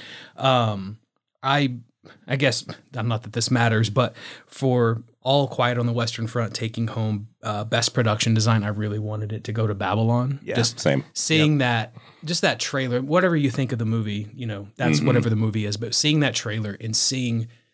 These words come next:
Speaker 1: the production design of that, it was just like, "Holy crap, like, that is amazingly beautiful," and just so, and it was just, you know, I was blown away by the trailer just because of that.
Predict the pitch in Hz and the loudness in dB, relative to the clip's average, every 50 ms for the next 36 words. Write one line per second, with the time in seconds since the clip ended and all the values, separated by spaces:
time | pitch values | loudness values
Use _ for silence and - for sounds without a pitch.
0 | _ - 139 110 135 123 117 110 113 - 117 110 104 101 104 104 107 107 113 110 | _ -8 -2 2 2 4 4 4 2 2 2 2 2 2 0 0 0 0 0 0
1 | - - 143 135 127 113 117 110 - 101 110 107 - - - - 143 139 135 131 | -2 -2 -2 0 0 0 0 0 0 -2 -4 -6 -10 -14 -4 0 4 4 4 4
2 | 117 110 113 - - 120 117 110 98 - - 104 101 101 - - 120 117 113 110 | 4 2 0 0 0 0 0 0 0 -2 -4 -6 -6 -6 -4 -2 -2 0 0 0
3 | 107 107 110 - 73 - - _ _ _ _ _ - 127 120 120 117 117 117 120 | -2 -2 -4 -6 -8 -12 -20 _ _ _ _ _ 0 4 6 6 8 8 8 8
4 | 127 120 110 120 117 117 113 110 98 113 113 110 110 - 104 107 110 113 113 107 | 6 6 6 6 6 6 4 4 4 2 0 0 0 -2 -6 -6 -4 -4 -4 -2
5 | 113 113 - - - - 135 127 120 117 107 107 - 143 143 139 127 117 107 110 | -2 -2 -2 0 0 2 2 4 4 2 0 -2 -4 -4 -2 0 0 0 -2 -4
6 | - - - 127 120 110 107 110 127 127 120 107 123 123 117 110 107 110 110 110 | -4 -4 -2 0 0 2 4 4 4 4 4 2 2 2 4 4 4 4 4 2
7 | 104 104 98 101 - - 104 104 101 98 - 104 - - 110 110 110 104 101 101 | 2 0 0 -2 -4 -2 -2 -2 -4 -4 -4 -4 -4 -4 -4 -4 -4 -2 -2 -2
8 | 95 104 101 98 - | -4 -4 -4 -6 -6